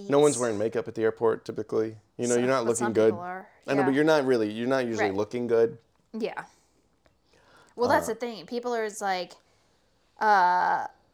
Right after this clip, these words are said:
Speaker 2: you notice when someone's, like, really dressed down or really dressed up, and you're like, "What are they doing?"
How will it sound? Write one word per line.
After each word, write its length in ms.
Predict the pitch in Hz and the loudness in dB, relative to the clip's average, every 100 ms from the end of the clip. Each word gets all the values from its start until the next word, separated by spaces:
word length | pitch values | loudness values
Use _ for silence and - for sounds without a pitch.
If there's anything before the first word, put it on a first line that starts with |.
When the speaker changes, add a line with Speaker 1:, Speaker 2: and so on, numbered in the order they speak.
| _ _ | _ _
Speaker 2:
you 120 | 220 214 | -10 -4
notice 420 | 233 247 202 - | 0 2 0 -4
when 120 | 185 | -10
someone's, 280 | 185 185 165 | -10 -10 -12
like, 120 | 143 | -16
really 440 | 147 160 180 196 208 | -16 -8 -4 -2 -2
dressed 300 | 208 202 - | -2 -2 -2
down 340 | 208 202 208 - | -4 -4 -6 -8
or 120 | 170 | -12
really 280 | 160 160 165 | -12 -14 -12
dressed 280 | 160 156 - | -10 -10 -8
up, 200 | 160 156 | -10 -10
and 80 | 151 | -18
you're 80 | |
like, 100 | 151 | -16
"What 140 | 190 330 | -14 -10
are 80 | 214 | -8
they 140 | 233 | -8
doing?" 340 | 233 120 - | -10 -14 -16